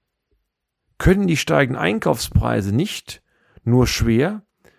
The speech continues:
oder zeitversetzt an die Kunden weitergegeben werden?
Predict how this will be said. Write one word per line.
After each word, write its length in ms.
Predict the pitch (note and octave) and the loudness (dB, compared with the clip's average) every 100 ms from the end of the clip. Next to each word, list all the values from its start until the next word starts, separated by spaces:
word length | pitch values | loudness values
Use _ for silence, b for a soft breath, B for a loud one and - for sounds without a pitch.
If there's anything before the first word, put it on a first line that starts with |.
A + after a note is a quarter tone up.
| b | b
oder 240 | - C3+ C3+ | 0 2 2
zeitversetzt 840 | - F#3 A3+ - C#3 A2 G#2 - | -2 -2 -2 -2 -2 -2 -4 -6
an 100 | A#2 | -6
die 80 | A2+ | -2
Kunden 420 | - C#3 C#3 C3+ | 0 -2 -2 -2
weitergegeben 580 | F3 A3 A#2+ G2+ G2+ F#2+ | 0 0 -2 -4 -4 -4
werden? 360 | G#2 B2+ A3 | -4 -6 -10